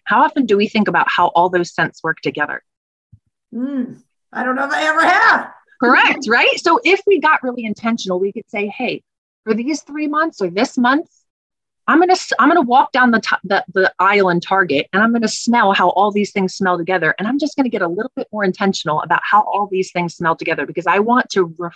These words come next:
Speaker 1: reaffirm to myself through my own scent memory that I'm important, that I get to take up space, that I get to be intentional about how I smell and interact with my own body."
Speaker 2: Mm.
Speaker 1: Right?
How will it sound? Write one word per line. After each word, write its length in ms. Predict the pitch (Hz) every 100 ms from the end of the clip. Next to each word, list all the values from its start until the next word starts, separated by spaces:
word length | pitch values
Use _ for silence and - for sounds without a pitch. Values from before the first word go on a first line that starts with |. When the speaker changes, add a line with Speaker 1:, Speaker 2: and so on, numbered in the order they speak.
| _
Speaker 1:
reaffirm 560 | 170 190 190 165 165 175
to 120 | -
myself 520 | 170 151 - 147 226 - _ _ _ _ _
through 160 | 190
my 180 | 202 180 -
own 200 | 180 202
scent 320 | - 175 185
memory 420 | 208 214 233 247 247 - _
that 100 | 170 -
I'm 200 | 190 202
important, 480 | 180 - 160 139 - -
that 140 | 165
I 140 | 185
get 140 | 202 208
to 60 | 185
take 260 | - 175
up 200 | 165 165
space, 400 | - 160 151 156 _ _
that 80 | 160
I 140 | 175 196
get 140 | 196
to 60 | 196
be 120 | 175
intentional 580 | 170 156 165 160 165 151
about 220 | 143 156 -
how 220 | 175 170
I 120 | 170
smell 500 | 170 - 160 156 180
and 100 | 156
interact 360 | 156 160 165 170 _ _
with 100 | 156
my 120 | 156 _
own 340 | 160 160 156 160 _ _ -
body." 440 | 147 135 - - _ _
Speaker 2:
Mm. 960 | 233 247 247 247 240 233 214 196 175 -
Speaker 1:
Right? 320 | 175 185 214